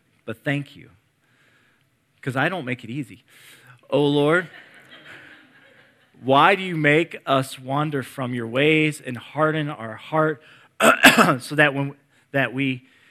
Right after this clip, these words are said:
fear you not? Return for the sake of your servants, the tribes of your heritage, your holy people,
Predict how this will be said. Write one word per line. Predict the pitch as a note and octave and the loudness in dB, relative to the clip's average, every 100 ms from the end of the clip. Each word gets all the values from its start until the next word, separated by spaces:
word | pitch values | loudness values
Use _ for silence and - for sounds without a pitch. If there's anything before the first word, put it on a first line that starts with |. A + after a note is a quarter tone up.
| _ | _
fear | _ - E3 E3 C3+ - | _ -6 -2 -2 -4 -10
you | D3+ C#3 | -8 -6
not? | C#3+ D#3+ - _ _ _ _ | -4 -6 -12 _ _ _ _
Return | C#3+ C#3+ - G3+ | -6 -6 -2 -2
for | F3 E3+ | -2 -6
the | D3 | -6
sake | - D#3+ D3+ | 2 2 2
of | D3 | -6
your | C#3+ | -8
servants, | - F3+ F#3 F3+ - | -6 -4 -2 -4 -8
the | C#3 | -10
tribes | - D3+ D3+ D#3+ D3+ C3+ | -6 -2 2 0 -2 -8
of | B2 | -10
your | A2+ | -8
heritage, | D3 D3+ D3 C#3+ - | -2 -2 -2 -4 -6
your | B2+ | -10
holy | A#2 D#3+ D#3 D3 | -6 -4 -2 -4
people, | - C#3 C#3+ C#3+ | -6 -10 -8 -12